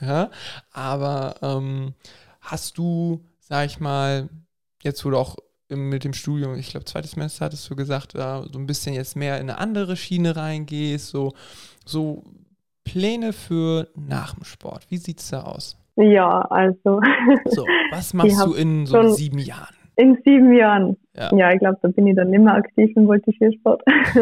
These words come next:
Speaker 2: Da werde ich dann hoffentlich als Lehrerin tätig sein und unterrichten.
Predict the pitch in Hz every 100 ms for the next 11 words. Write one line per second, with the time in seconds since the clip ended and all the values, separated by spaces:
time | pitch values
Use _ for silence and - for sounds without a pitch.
0 | 233 - - - - - _ _ 190 196
1 | 196 - 185 190 196 190 190 202 196 196
2 | 180 180 - - _ _ 196 185 185 202
3 | 180 185 202 202 196 202 208 208 190 180
4 | 185 - 185 185 180 220 _ 277